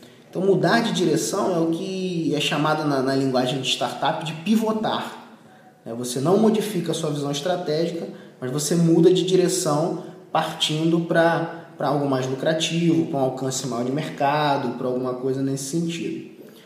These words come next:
E a terceira opção é voltar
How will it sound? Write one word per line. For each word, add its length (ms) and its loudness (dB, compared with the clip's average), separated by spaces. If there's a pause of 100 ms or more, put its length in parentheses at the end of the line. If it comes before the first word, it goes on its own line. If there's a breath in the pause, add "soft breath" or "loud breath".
(600 loud breath)
E 80 4
a 80 4
terceira 440 4
opção 720 0 (200)
é 60 -2
voltar 760 2